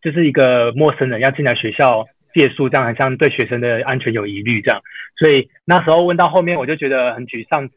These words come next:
之后我就，因为甚至我那时候还有去警察局询问说附近有什么学校，因为我那时候没有带智慧型手机，我只能靠问路的说附近有什么学校这样。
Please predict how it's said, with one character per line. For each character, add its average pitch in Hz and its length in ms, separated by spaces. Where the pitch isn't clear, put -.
之 147 120
后 151 200
我 120 100
就， 143 80
因 196 120
为 196 80
甚 196 120
至 202 60
我 151 80
那 147 100
时 160 80
候 180 80
还 143 80
有 123 80
去 143 260
警 117 140
察 117 200
局 107 260
询 139 180
问 151 200
说 131 200
附 156 140
近 151 100
有 127 120
什 110 60
么 104 60
学 113 140
校， 135 180
因 156 60
为 165 40
我 147 60
那 151 80
时 143 120
候 139 100
没 143 100
有 120 80
带 135 160
智 135 140
慧 120 60
型 117 140
手 107 160
机， - 180
我 135 100
只 139 60
能 123 100
靠 151 160
问 135 220
路 135 160
的 113 100
说 120 180
附 147 140
近 135 100
有 113 80
什 110 60
么 110 60
学 110 160
校 120 140
这 117 60
样。 113 140